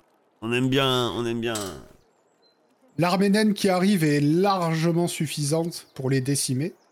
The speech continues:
Speaker 1: Mais elle arrive dans cinq jours,
Speaker 2: Je n'ai
Speaker 1: votre armée naine.
Speaker 2: Oui.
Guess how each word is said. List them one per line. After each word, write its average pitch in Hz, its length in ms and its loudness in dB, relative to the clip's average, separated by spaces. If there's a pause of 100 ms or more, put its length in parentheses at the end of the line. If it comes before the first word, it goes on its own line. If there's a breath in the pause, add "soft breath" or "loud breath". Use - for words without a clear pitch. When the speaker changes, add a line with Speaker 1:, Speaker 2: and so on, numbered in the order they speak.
(800)
Speaker 1:
Mais 110 140 -2
elle 104 100 0
arrive 107 220 0
dans 104 120 -6
cinq 113 240 -6
jours, 151 240 -2
Speaker 2:
Je 135 120 -2
n'ai 127 100 -2
Speaker 1:
votre - 180 -10
armée 107 240 -8
naine. 113 240 -10 (960)
Speaker 2:
Oui. 180 140 -2